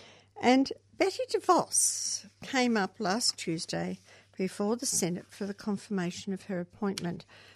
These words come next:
and she didn't get it all her own way. But, uh, the Los Angeles Times had this to say about, uh, Mister Trump's choice of education secretary. This is the Los Angeles Times,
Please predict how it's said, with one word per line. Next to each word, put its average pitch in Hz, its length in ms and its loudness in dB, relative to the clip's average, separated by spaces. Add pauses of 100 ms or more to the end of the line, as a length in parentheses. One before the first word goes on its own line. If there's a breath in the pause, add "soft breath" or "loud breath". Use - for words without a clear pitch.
(100)
and 196 140 0
she 220 140 -2
didn't 359 480 -4
get 262 180 -2
it 226 100 -8
all 190 260 -2
her 180 180 -2
own 185 240 -2
way. 190 380 -2 (760 soft breath)
But, 220 400 2
uh, 214 200 0
the 226 140 -2
Los 370 300 2
Angeles 240 580 0
Times 185 800 -4 (440 soft breath)
had 190 280 -2
this 208 240 4
to - 160 -2
say 180 680 -2
about, 175 480 -2 (420 soft breath)
uh, 175 260 0
Mister 196 360 0
Trump's - 480 0
choice - 580 2 (320 soft breath)
of 185 160 0
education 170 760 -2
secretary. - 520 -4
This 233 280 2
is - 80 0
the 240 100 6
Los 220 360 6
Angeles 185 680 4
Times, 175 720 -2